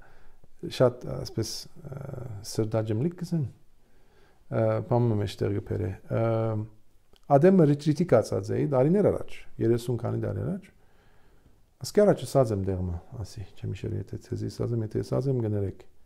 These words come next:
Ը, և հոնդեղը, ը, խոսքը մեկը, որ գվարեր աս ռիտրիտը, ասավ,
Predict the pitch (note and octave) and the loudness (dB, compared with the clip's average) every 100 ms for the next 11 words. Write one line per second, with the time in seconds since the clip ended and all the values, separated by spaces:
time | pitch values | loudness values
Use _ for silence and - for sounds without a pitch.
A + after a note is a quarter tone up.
0 | - - _ - - - - A#2+ A#2 A2+ | -20 -20 _ -20 -20 -20 -4 0 2 2
1 | A2+ A2 G#2+ G#2 G2 _ _ - _ - | 2 0 -2 -4 -8 _ _ -20 _ -20
2 | _ - - _ _ _ _ _ _ - | _ -20 -20 _ _ _ _ _ _ -20
3 | _ _ _ - - C3+ D3 D3 D#3 D#3+ | _ _ _ -20 -6 2 4 6 6 6
4 | G3 F#3 C3+ E3 A3 G#3+ C#3+ C3 C3 B2 | 6 6 6 6 4 -4 -4 -2 0 0
5 | B2 A#2+ D#3+ E3 - G#3 A3 B2+ A2+ A2 | 0 0 -4 -10 4 4 4 0 -2 -4
6 | - D3+ D3 D3 C#3 B2 A2+ A2 G#2+ G#2+ | -8 -14 -6 4 6 8 6 6 4 2
7 | - - - - E3 C3+ B2+ B2 C3 B2+ | -14 -16 -12 -10 -4 6 10 12 12 10
8 | G#2 - G#2 - G2+ - G3 B3+ C#3+ - | 8 4 -6 -4 -6 2 2 0 -8 -18
9 | - - - _ _ - _ _ - _ | -20 -20 -20 _ _ -20 _ _ -20 _
10 | _ - - - - - - - _ - | _ -20 -20 -20 -20 -20 -20 -20 _ -6
11 | C3 - D#3 D3+ D3 C#3+ | -4 4 8 10 10 8